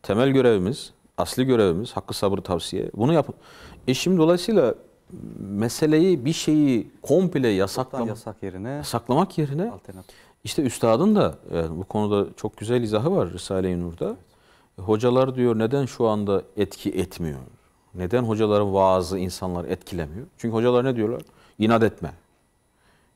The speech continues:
Speaker 1: İnat etme, hırs gösterme. Hırs gösterme. İşte sert davranma" filan. Ya bu şimdi biz şeytana karşı inat etmeyip de ne yapacağız? E de ki inat et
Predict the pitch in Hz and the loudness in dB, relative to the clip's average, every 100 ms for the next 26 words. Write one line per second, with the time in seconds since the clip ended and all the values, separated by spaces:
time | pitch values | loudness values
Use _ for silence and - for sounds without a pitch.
0 | _ - 104 104 - 95 117 - 98 - | _ -2 2 0 0 -2 0 0 -2 -2
1 | 92 73 - _ _ _ _ _ _ - | -4 -4 -12 _ _ _ _ _ _ -14
2 | 90 - 87 - 82 73 - _ _ _ | -6 -4 -4 -6 -10 -10 -16 _ _ _
3 | _ - 92 - 92 113 - 110 101 98 | _ -10 -6 -6 -4 -4 0 2 4 2
4 | 85 80 90 - _ - _ - - 117 | 0 -6 -8 -12 _ -20 _ -10 -6 -4
5 | 107 113 120 113 117 120 107 - - - | -2 0 2 2 2 -2 -6 -18 -20 -20
6 | _ - - 107 107 127 131 127 113 127 | _ -14 -2 0 2 2 2 0 2 2
7 | 110 - - _ _ _ - 104 110 113 | 2 -2 -12 _ _ _ -8 0 2 2
8 | 117 123 120 123 127 139 123 110 117 - | 0 0 0 0 2 2 2 -2 -6 -4
9 | 101 123 160 135 151 - _ _ _ _ | 0 0 0 0 -2 -4 _ _ _ _
10 | _ _ _ _ - 110 131 139 - - | _ _ _ _ -2 2 4 2 -4 -20
11 | _ _ _ _ _ - 120 - - | _ _ _ _ _ 2 2 0 -12